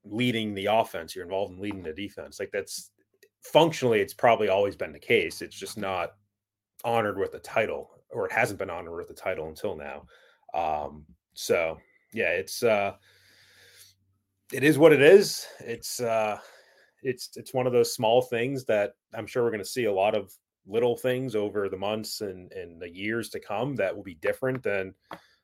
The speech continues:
uh, what we're used to under Nick Saban. I don't think that means it's better or worse. It's just different. And it's, it's one of those things that I think we're gonna have to get used to.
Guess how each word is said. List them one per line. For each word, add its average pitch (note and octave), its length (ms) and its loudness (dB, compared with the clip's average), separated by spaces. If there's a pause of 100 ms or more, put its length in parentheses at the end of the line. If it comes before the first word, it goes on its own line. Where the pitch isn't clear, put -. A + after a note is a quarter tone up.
(100)
uh, F#2+ 200 2
what G2+ 160 2
we're F#2+ 100 -4
used G2 320 -6
to D3+ 280 2
under G#2 200 -4
Nick G2 180 -6
Saban. A2 380 0
I G#2+ 40 0
don't G#2 160 -2
think A2 160 -4
that G2 160 0
means G2+ 240 -8
it's - 200 -16 (280)
better A2+ 300 6
or F#2+ 180 4
worse. G#2 440 2
It's - 140 -16
just G#2+ 320 -6 (180)
different. D3 340 0 (260)
And F#2 320 -8
it's, - 160 -20
it's F#2 240 -16
one G#2 200 -6
of G2 60 -2
those F#2 140 -6
things G2+ 240 -10
that - 100 -6
I - 40 -10
think - 180 -14
we're F#2+ 220 -4 (140)
gonna F#2+ 200 -8
have G2 120 -6
to - 80 -18
get E2 100 -14
used A#2 240 -10
to. D2 100 -10